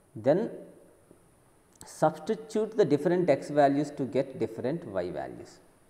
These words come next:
If we, if I explain one example, you will understand. First of all, writing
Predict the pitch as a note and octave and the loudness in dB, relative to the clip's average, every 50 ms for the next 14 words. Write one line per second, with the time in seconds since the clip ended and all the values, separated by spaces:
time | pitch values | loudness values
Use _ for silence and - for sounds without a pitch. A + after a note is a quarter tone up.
0 | _ _ _ _ _ _ _ _ _ _ _ _ _ _ _ _ _ _ _ _ | _ _ _ _ _ _ _ _ _ _ _ _ _ _ _ _ _ _ _ _
1 | _ _ _ _ _ _ _ _ _ _ _ _ _ _ _ _ _ - - - | _ _ _ _ _ _ _ _ _ _ _ _ _ _ _ _ _ -18 -18 -4
2 | - D#3 - - - - C#3 C3 - - - F3+ F#3 F#3+ F3 E3 D3+ D3 B2 C3+ | -2 -2 -2 0 2 4 4 4 2 2 2 2 4 6 6 6 4 4 4 4
3 | E3+ E3+ E3+ F3 E3+ D3 C#3+ C#3 B2+ A#2+ B2 C3 B2 - - A2+ F2+ F2+ F#2 - | 4 4 6 6 4 4 6 4 4 4 2 0 -2 -2 -4 -6 -6 -6 -8 -12
4 | - - - - _ _ _ _ _ _ _ _ _ - C3+ - - E3+ E3 F#3 | -18 -20 -20 -20 _ _ _ _ _ _ _ _ _ -2 -2 0 0 2 6 6
5 | F#3+ E3+ C3+ C3 C3+ D#3+ E3 F#3 G3+ G#3+ A#3+ C4 C4+ | 6 8 8 6 6 6 6 4 2 2 2 0 -2